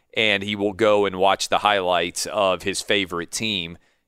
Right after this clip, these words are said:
And right now it's the Braves. So he's watching the Braves-Mets highlights, uh, last night that happened after he went to bed. And, uh, and then he's also, you know, scrolling around YouTube watching, watching, uh, different, uh, different videos. And this morning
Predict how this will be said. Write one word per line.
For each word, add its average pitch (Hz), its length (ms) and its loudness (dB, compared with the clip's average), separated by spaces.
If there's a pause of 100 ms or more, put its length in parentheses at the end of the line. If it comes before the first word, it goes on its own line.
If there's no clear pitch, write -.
And 92 360 0
right 95 180 2
now 90 220 0
it's - 140 -6
the 95 80 -10
Braves. 87 680 -2
So 98 260 0
he's 92 240 -4
watching 92 280 -2
the 87 60 -4
Braves-Mets 92 760 0
highlights, 82 720 -2
uh, 90 200 -2
last 85 320 0
night 95 320 0 (400)
that 90 200 0
happened 90 420 0
after 87 260 0
he 87 80 -2
went 87 180 -6
to - 100 -4
bed. 90 480 2 (200)
And, 104 420 2
uh, 95 280 4
and 107 180 -2
then 110 120 2
he's 101 240 -4
also, 101 880 2
you 110 100 -8
know, 87 100 0
scrolling 101 500 0
around 87 300 0
YouTube 92 420 -4
watching, 87 640 -2
watching, 85 540 -4 (140)
uh, 85 360 -4
different, 92 520 -4
uh, 80 240 0 (360)
different 101 320 -4
videos. 101 540 0
And 101 160 -6
this 131 200 2
morning 90 460 -2